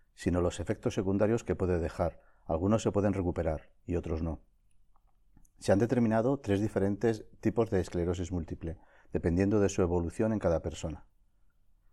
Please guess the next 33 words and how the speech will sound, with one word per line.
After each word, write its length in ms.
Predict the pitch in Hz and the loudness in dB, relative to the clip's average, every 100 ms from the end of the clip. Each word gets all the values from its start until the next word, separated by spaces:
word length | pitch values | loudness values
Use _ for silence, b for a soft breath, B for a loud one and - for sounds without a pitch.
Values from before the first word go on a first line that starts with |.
| _ - | _ -12
Esclerosis 580 | 85 85 78 95 107 | -6 -2 0 2 2
múltiple 580 | 98 123 147 139 143 143 | 2 2 0 0 0 -2
remitente 680 | - 87 82 101 107 - 117 | -2 -2 0 0 -2 -2 -2
recurrente. 680 | 104 87 85 82 73 - - - _ _ _ | 0 0 0 0 -2 -8 -20 -20 _ _ _
Es 160 | 90 101 | -2 0
la 100 | 107 | 2
más 180 | 104 98 | 0 0
habitual. 480 | 90 85 82 76 - _ | -2 -2 -4 -6 -12 _
Es 140 | - - | -10 -2
cuando 320 | 101 90 85 | 0 2 0
tienes 480 | 104 107 117 117 - | 0 0 0 -4 -4
uno 320 | 123 120 131 127 | 0 4 4 2
o 140 | 110 | 2
varios 260 | 98 98 98 | 2 2 2
brotes 320 | 117 123 117 | 0 0 -6
con 180 | - 90 | -6 -4
síntomas 460 | 101 95 98 95 | -4 -2 -2 0
nuevos 360 | 123 131 143 - | 2 2 0 -4
o 140 | 98 90 | -6 0
que 80 | |
aumentan 520 | 87 90 104 - 80 b b b | 0 2 0 0 -4 b b b
los 180 | 82 - | -6 -2
que 120 | 82 | -2
ya 160 | 80 78 | -2 0
tienes. 420 | 82 78 - - _ _ _ | -2 -4 -10 -18 _ _ _
Luego 220 | 95 92 | 2 4
empieza 300 | 95 101 98 | 4 2 0
a 20 | 95 | 0
remitir 400 | 92 95 131 143 | 2 2 4 4
o 80 | |
incluso 400 | 90 85 113 - | 2 0 -2 0
a 60 | 98 | 0
desaparecer. 720 | 90 95 - 76 - - - | -2 -6 -6 -6 -6 -8 -10